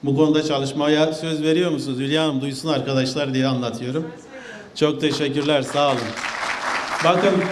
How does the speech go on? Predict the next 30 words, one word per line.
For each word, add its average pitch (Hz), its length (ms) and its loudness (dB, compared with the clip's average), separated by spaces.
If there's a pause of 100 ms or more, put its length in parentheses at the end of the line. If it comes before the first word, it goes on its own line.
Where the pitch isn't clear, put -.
(180)
ikisi 233 300 4
iki 233 340 6
talepte 220 480 4
bulundu. 196 420 4
Samimi 190 440 0
konuşma 196 400 0
olunca 202 320 4
ne 190 60 0
oluyor? 190 340 2
Bir 196 180 0
tasarım 185 520 6
dedi, 175 380 2 (220)
bir 180 80 -6
çözüm 196 400 2
geldi. 185 540 4 (320)
Fuar 208 320 6
dedi, 202 240 2
bir 214 100 2
çözüm 190 320 0
geldi. 117 440 2 (1700)
Demek 226 360 6
ki 185 140 0
biz, 202 380 4 (220)
bizim 165 240 4
insanımız, 139 680 4
bizler 135 360 2
hepimiz 139 600 0
samimi 160 340 4
olduğumuz 160 520 4
zaman 135 380 0